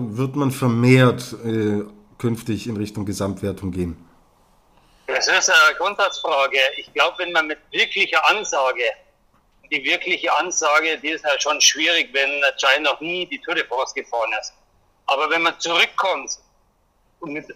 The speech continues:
Speaker 2: einer wirklichen Ansage, man ist, Podium ist anvisiert und, äh, die ganze Mannschaft ordnet sich unter, dann wird's wahrscheinlich, äh,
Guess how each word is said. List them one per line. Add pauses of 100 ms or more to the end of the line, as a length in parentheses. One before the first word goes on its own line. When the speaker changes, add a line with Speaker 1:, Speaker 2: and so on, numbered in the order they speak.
Speaker 2:
einer
wirklichen
Ansage,
man (260)
ist, (800)
Podium
ist
anvisiert
und,
äh, (920)
die
ganze
Mannschaft
ordnet
sich
unter,
dann
wird's
wahrscheinlich,
äh,